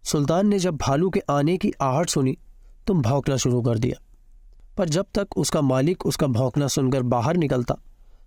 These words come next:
तब तक दोनों भालुओं ने मिलकर सुल्तान को मार डाला। इस प्रकार वफादार सुल्तान ने अपनी जान दे दी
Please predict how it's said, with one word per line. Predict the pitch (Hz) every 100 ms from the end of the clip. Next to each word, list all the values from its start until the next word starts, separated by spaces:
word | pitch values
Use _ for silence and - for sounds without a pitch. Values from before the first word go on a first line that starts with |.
| - -
तब | 202 -
तक |
दोनों | 180 147 160 143
भालुओं | 117 135 175
ने | 185
मिलकर | 143 127 120 180
सुल्तान | - 127 135 139
को | 135
मार | 165 127 120
डाला। | 110 110 - - - _ _ _ _ _ _ _ _ - - - - - -
इस | 185 160
प्रकार | 151 139 139
वफादार | 139 127 135 131 143
सुल्तान | 135 123 135 139
ने | 139 147
अपनी | 139 143 156
जान | 131 127 127
दे | 120 117
दी | 120